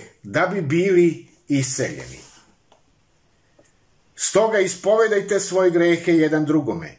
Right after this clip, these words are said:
i molite se jedni za druge da budete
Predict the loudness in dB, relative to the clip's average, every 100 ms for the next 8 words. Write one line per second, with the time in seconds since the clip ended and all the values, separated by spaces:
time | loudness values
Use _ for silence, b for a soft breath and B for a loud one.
0 | -4 0 4 4 4 2 0 -2 -2 -2
1 | -4 -10 _ -10 -2 0 0 -4 -6 -6
2 | -2 2 2 4 0 0 -10 _ _ b
3 | b b b -2 0 0 0 2 2 0
4 | 0 -4 -4 -8